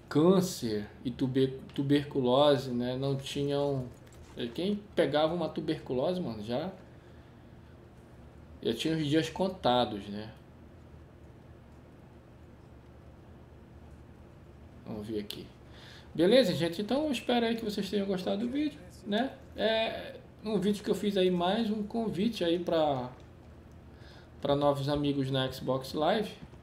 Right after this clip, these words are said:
né? Pra tá, estar jogando junto, compartilhando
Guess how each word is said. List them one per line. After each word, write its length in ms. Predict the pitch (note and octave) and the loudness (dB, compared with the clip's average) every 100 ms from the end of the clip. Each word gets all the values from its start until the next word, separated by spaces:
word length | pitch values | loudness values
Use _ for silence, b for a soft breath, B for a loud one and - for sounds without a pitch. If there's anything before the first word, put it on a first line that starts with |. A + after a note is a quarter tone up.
| - - - C5 A4 - - - - - - - - | -20 -20 -16 -14 -14 -16 -20 -20 -20 -20 -20 -20 -12
né? 320 | C3+ C#3+ F#3+ - - | -2 0 0 -4 0
Pra 140 | C3+ | 2
tá, 280 | B2+ C#3+ C#3+ | 6 6 6
estar 280 | C#3 - D3 | 4 2 4
jogando 400 | D3 D3 D3 C#3+ | 4 2 2 2
junto, 640 | C#3 F3+ G3 G3+ G3+ F3+ - - - - - - | 4 4 4 2 0 0 -6 -16 -20 -20 -18 -6
compartilhando 640 | D3+ C#3 D3 - D3+ D3+ | -4 0 0 0 -2 -2